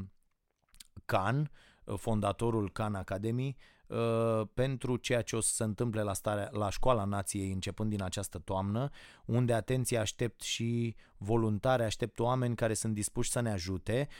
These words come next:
pentru că, spre deosebire de aceste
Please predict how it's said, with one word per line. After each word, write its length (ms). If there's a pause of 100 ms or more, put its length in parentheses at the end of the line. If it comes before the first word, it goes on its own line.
(240)
pentru 380
că, 380
spre 260
deosebire 640
de 260
aceste 720